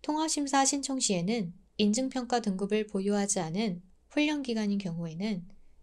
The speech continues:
심사 신청은 가능하지만 통합심사 결과 공고일 기준으로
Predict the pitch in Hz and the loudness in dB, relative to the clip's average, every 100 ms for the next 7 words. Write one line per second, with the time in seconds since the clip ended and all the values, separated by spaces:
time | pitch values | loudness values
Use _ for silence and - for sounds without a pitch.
0 | - - 294 294 294 285 285 269 262 240 | -10 -4 -2 -2 -2 0 0 0 -2 0
1 | 226 214 175 180 202 226 175 202 185 175 | 0 -2 -4 -2 -2 -4 -2 -4 -4 -8
2 | - - - - - 277 294 294 262 240 | -16 -20 -20 -14 -6 -4 -4 -4 -4 -2
3 | 240 233 180 175 226 226 214 202 196 196 | -2 -2 -4 0 0 0 -2 0 -2 -4
4 | - 180 160 185 208 | -6 -6 -2 -2 -2